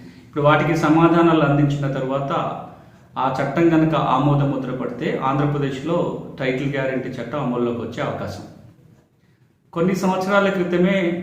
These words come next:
రాజస్థాన్ రాష్ట్ర ప్రభుత్వం కూడా టైటిల్ సర్టిఫికేషన్ చట్టం పేరుతోటి భూమి హక్కులకు సంబంధించిన ఒక వినూత్న చట్టాన్ని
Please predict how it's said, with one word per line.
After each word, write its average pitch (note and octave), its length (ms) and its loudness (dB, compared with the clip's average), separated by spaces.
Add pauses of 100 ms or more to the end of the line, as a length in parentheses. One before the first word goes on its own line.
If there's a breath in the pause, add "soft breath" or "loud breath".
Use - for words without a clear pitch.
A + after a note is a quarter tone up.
(280)
రాజస్థాన్ F3 720 4
రాష్ట్ర D3+ 320 -2
ప్రభుత్వం C#3+ 420 -4 (100)
కూడా D3+ 200 -2 (640 loud breath)
టైటిల్ F3+ 380 2
సర్టిఫికేషన్ D#3+ 720 0
చట్టం C3+ 320 -2
పేరుతోటి C3+ 560 -4 (760 loud breath)
భూమి F#3 300 4 (300)
హక్కులకు E3 500 2
సంబంధించిన C#3+ 680 2
ఒక D#3 180 -6
వినూత్న C#3+ 320 0 (100)
చట్టాన్ని B2+ 400 -4